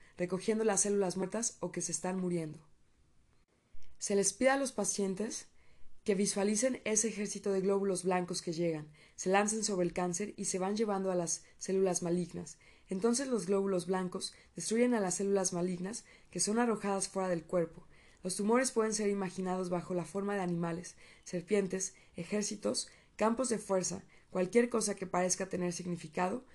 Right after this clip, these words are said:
para un paciente en particular. Los Simonton también utilizan fotos de células, fotos de tumores, radiografías del propio cáncer de la persona,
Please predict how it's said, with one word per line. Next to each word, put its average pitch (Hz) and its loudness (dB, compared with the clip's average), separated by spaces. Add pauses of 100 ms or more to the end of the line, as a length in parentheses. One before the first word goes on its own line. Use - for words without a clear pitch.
(180)
para 185 0
un 180 -2
paciente 190 0
en 180 -2
particular. 170 -4 (460)
Los 180 -2
Simonton 226 2
también 202 0
utilizan 202 -2
fotos 180 -4
de 170 -2
células, 170 -4 (320)
fotos 220 0
de 226 4
tumores, 190 0 (200)
radiografías 175 2
del 220 0
propio 185 -2
cáncer 180 -4
de 165 -2
la 156 -6
persona, 165 -4